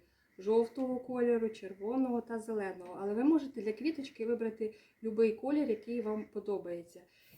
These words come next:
І картон, на яку квіточку ми будемо складати. Почнемо з червоного кольору. Ми відщипнемо кусочок пластиліна і на дощечки розкатаємо.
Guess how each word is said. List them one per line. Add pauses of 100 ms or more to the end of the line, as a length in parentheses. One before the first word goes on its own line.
(160)
І
картон, (680)
на
яку
квіточку
ми
будемо (240)
складати. (1300)
Почнемо
з
червоного
кольору. (560)
Ми (500)
відщипнемо
кусочок
пластиліна (520)
і
на
дощечки (120)
розкатаємо.